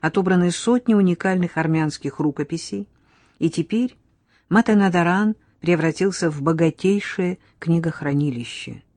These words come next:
Некоторые произведения мировой литературы – например, труды древнегреческих, сирийских,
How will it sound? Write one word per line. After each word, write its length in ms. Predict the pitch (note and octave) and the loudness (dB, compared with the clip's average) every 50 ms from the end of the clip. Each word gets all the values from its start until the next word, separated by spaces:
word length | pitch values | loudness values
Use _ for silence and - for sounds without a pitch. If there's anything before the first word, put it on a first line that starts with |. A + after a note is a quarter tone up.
| _ _ _ _ _ _ _ _ _ _ _ _ | _ _ _ _ _ _ _ _ _ _ _ _
Некоторые 520 | - G#3+ B3+ C#4+ C4+ B3+ - G#3+ G3 F#3 | 6 8 8 8 6 4 2 2 2 2
произведения 640 | F3 - F3+ F3 E3 E3 F#3 F3 F#3 G#3+ G#3+ G#3 G3+ | 2 2 0 2 2 2 2 2 4 4 4 4 4
мировой 360 | F#3+ F#3 F#3 F3+ F3+ F#3+ G3 | 4 2 2 2 2 2 4
литературы – 720 | F3+ F3+ E3+ - F3 E3 D#3 D3+ - - C#3+ C#3 D3+ D#3+ E3+ _ _ _ _ _ _ _ | 2 2 0 0 -2 0 0 -4 -4 -6 -6 -6 -6 -8 -12 _ _ _ _ _ _ _
например, 440 | - E3+ D#3+ F3+ G3+ G#3 G#3 G3 G3 | -6 -4 -2 2 2 2 2 2 -2
труды 500 | - _ - G3 G3 F3+ F#3+ A3+ A#3+ A#3+ - _ _ _ _ | -4 _ 4 4 4 4 4 2 2 0 -4 _ _ _ _
древнегреческих, 1160 | D#3+ D#3 F#3 G3+ G#3 F#3+ F#3+ F#3 E3+ E3 E3+ E3 E3+ E3 D#3+ - - D#3+ - - - D#3 - | 0 2 4 4 6 6 6 4 4 4 4 4 4 2 0 -4 -8 -8 -8 -8 -8 -8 -8
сирийских, 840 | - - G#3+ F#3 F#3 F3 E3+ E3+ - - - - E3 D#3+ - - | -4 -4 -2 0 0 0 0 -2 -4 -10 -8 -6 -6 -6 -6 -12